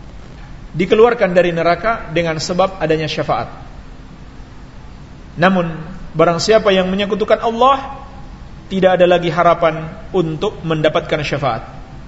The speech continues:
Maka ini menunjukkan bahaya kesyirikan yang sangat besar.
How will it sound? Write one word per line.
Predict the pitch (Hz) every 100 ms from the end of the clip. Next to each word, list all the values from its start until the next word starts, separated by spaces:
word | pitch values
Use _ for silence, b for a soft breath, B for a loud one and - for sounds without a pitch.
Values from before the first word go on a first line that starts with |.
| - - - - - - - - - - - -
Maka | 143
ini | 202 202
menunjukkan | 185 175 202 233 240 233 - - - - - - - - - - -
bahaya | 147 180 185 190 175 170
kesyirikan | 175 190 180 175
yang | 160 156 147
sangat | 180 160
besar. | 147 143 131